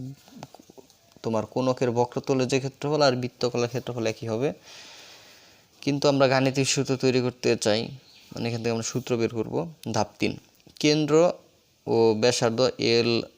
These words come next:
একক ব্যবহার করে, মানে কেন্দ্র থেকে তোমার এই যে বৃত্তকলার যে ব্যাসার্ধটা এল একক ব্যবহার করে বৃত্তকলা সংশ্লিষ্ট বৃত্তটি এঁকে সম্পূর্ণ করি। তাহলে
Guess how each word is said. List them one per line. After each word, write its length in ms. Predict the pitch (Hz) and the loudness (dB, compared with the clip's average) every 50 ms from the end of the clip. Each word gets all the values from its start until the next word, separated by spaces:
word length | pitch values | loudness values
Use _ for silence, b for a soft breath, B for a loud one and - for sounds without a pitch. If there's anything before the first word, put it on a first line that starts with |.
| _ _ _ _ - | _ _ _ _ -2
একক 320 | 120 123 - - 127 120 | -2 0 0 0 0 0
ব্যবহার 380 | 113 123 120 120 117 113 107 - | 2 4 4 4 4 2 0 0
করে, 360 | - 117 117 123 143 156 185 - b b b b b b b b b b b _ _ - - | -2 0 0 0 0 -2 -4 -8 b b b b b b b b b b b _ _ -8 -4
মানে 340 | 110 107 104 104 104 101 - - - - - - - | -2 -2 0 0 0 -2 -2 -4 -8 -10 -12 -6 -2
কেন্দ্র 280 | 131 123 127 123 123 | 0 0 2 2 0
থেকে 280 | 120 - 127 117 - 117 | 0 -2 -4 -4 -4 -4
তোমার 220 | - 120 120 113 | -2 0 0 0
এই 80 | 113 107 | 0 2
যে 200 | 110 107 107 92 | 2 0 0 0
বৃত্তকলার 500 | 92 107 113 - - 123 117 110 113 107 | -2 -4 -6 -4 -2 -2 0 2 0 0
যে 80 | 110 | 2
ব্যাসার্ধটা 560 | 107 117 117 - 127 110 107 - 120 - - 123 | 0 0 0 0 -2 -4 -2 -2 -2 0 0 -2
এল 460 | - - - 107 110 110 107 107 - - 120 117 B B B B B B B _ _ _ _ _ _ _ - | -2 -2 -2 0 0 0 0 -2 -4 -8 -12 -16 B B B B B B B _ _ _ _ _ _ _ -10
একক 160 | 127 123 117 | -4 -4 -2
ব্যবহার 200 | 113 117 113 113 | 0 0 0 0
করে 160 | 113 - 120 | 0 -2 -2
বৃত্তকলা 640 | 113 120 120 - - - 135 123 127 127 127 135 127 | 0 -2 -4 -6 -4 -4 -2 0 0 2 2 0 0
সংশ্লিষ্ট 520 | - - 127 127 - - 127 120 - 135 | -2 -4 -8 -8 -6 -6 -8 -6 -4 -4
বৃত্তটি 460 | 123 120 123 117 - 131 123 - 127 | -4 -4 -6 -4 -4 -4 -4 -2 -2
এঁকে 180 | 120 117 - 135 | -2 -2 -4 -6
সম্পূর্ণ 440 | - - 123 117 117 110 101 98 92 | -4 -4 -4 -4 -2 -2 -4 -2 -2
করি। 280 | 92 98 107 131 - B B B B B B B B B B B B B B B - - _ - - - | -2 -2 -2 -2 -4 B B B B B B B B B B B B B B B -20 -20 _ -20 -10 -6
তাহলে 400 | 120 117 117 113 113 110 - | -6 -4 -2 0 0 0 -2